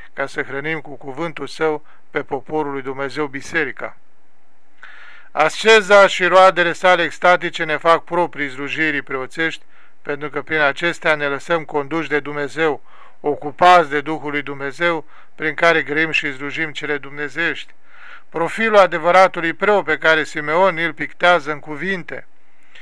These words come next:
nu are nimic de a face cu impostura duhovnicească, cu simonia sau cu preoția înțeleasă ca mijloc de subzistență.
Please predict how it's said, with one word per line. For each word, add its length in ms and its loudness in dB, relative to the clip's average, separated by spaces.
nu 200 2
are 220 10
nimic 400 0
de 80 4
a 80 8
face 420 6
cu 140 -6
impostura 920 0
duhovnicească, 880 -2
cu 120 -12
simonia 720 2
sau 240 2
cu 140 -8
preoția 640 2
înțeleasă 600 4
ca 180 -2
mijloc 440 -4
de 100 -6
subzistență. 920 -2